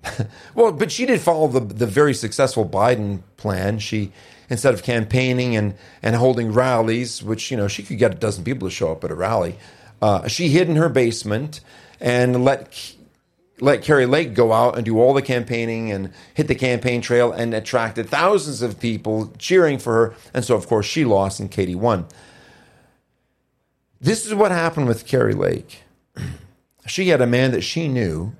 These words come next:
show up at her house and say, "Kari, there are people in Washington, powerful people, wealthy people, who don't want you running. So here's the deal.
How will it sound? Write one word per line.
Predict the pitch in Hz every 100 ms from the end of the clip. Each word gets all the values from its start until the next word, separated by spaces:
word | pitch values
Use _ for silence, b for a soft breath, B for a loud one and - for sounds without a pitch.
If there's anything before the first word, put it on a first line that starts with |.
| _
show | - 127 131
up | 131
at | 123
her | 135 117
house | 110 107 - - - _ _ _ _ _ _ _ _ _ -
and | 95
say, | - 107 101 92 b b b b -
"Kari, | 104 110 123 139 - _ _ _ _ _ _ _ _ _ _ _ _ _ _ _ _ _ _ _ _ _ _
there | - 120
are |
people | 113 131 131 101
in | 92
Washington, | 92 90 92 - 76 - 76 78 - _ _ _ _ _ _ _ _ _ -
powerful | 127 120 98 - -
people, | - 87 - - -
wealthy | 117 104 - 104
people, | 110 - - - _ _ _ _ _ _
who | 120
don't | 107 110 113
want | 95 95 101 95
you | 90
running. | 90 98 78 64 _ _ _ _ _ _ _ _ _
So | - 98
here's | 90 123 110
the | 101
deal. | 90 131 76